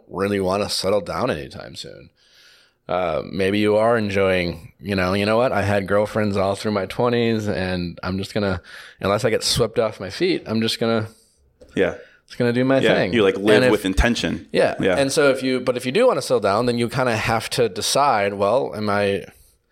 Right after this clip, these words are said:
Speaker 1: what am I looking for?" I mean, clearly, obviously, something you're physically attracted to, but it can't just be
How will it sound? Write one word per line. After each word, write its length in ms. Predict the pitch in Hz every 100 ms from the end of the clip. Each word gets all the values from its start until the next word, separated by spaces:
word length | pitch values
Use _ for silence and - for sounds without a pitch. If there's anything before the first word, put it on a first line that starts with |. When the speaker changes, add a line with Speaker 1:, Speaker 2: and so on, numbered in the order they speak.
| _ - - - _ _ _ - 139
Speaker 1:
what 300 | 95 90 117
am 100 | 123
I 80 | 110
looking 320 | 123 127 110
for?" 340 | - 67 62
I 40 | 67
mean, 200 | 92 87
clearly, 540 | - 110 107 98 92
obviously, 320 | 95 92 -
something 180 | - 95
you're 80 | 90
physically 400 | 107 95 92 98
attracted 420 | 85 143 156 98
to, 200 | - 95
but 120 | 226 95
it 60 |
can't 240 | - 113 113
just 200 | 101 -
be 400 | 101 98 92